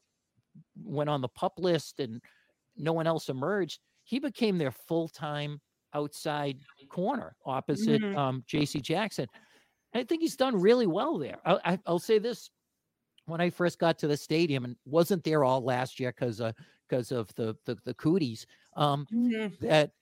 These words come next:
Speaker 1: I was talking to someone who works at the stadium was saying, "These new guys they've signed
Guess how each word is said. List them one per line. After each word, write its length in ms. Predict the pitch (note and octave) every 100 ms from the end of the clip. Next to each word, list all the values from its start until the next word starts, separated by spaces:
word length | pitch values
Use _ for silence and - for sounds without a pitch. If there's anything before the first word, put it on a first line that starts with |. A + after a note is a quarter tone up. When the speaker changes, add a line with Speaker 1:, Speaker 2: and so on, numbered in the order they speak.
| _ _ _ _ _ _ _ _ _ -
Speaker 1:
I 80 |
was 140 | D3 -
talking 280 | D3 D3+ D3
to 60 |
someone 240 | - D3 C3+
who 60 |
works 260 | B2+ C3 -
at 80 | B2+
the 100 | B2
stadium 460 | - C3 C3 A#2+
was 160 | G#2+ G#2
saying, 340 | - A2+ G#2+ - _ -
"These 220 | B2+ A2+
new 140 | B2
guys 300 | A#2+ C3 B2+
they've 140 | C3+ -
signed 500 | C#3 C3 C3 C3